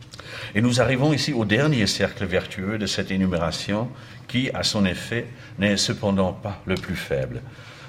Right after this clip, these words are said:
Je veux parler du droit, tel que nous le trouvons dans sa constitution systémique actuelle. L'Europe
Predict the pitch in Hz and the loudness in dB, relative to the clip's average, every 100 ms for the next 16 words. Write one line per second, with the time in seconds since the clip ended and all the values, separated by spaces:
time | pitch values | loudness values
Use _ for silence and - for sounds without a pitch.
0 | - - 98 101 98 104 110 95 98 82 | -18 -8 -2 -2 2 2 2 2 2 0
1 | 95 80 76 - - - - - - - | -2 0 0 -2 -12 -20 -20 -20 -20 -20
2 | - - - 110 110 101 104 101 92 - | -20 -10 -4 -2 2 4 6 4 0 -2
3 | 95 104 110 - 92 - 92 - 101 - | 0 2 0 -2 -2 0 0 0 -2 -2
4 | - 85 - 98 - 98 - 92 87 82 | -6 -6 -2 -2 0 -2 -2 0 0 -4
5 | 64 - - - - - - - - - | -8 -10 -12 -12 -16 -18 -18 -18 -16 -16
6 | - - - - - - - - - 78 | -18 -18 -18 -18 -20 -20 -20 -20 -10 -2
7 | 90 139 - 117 | 2 0 0 -8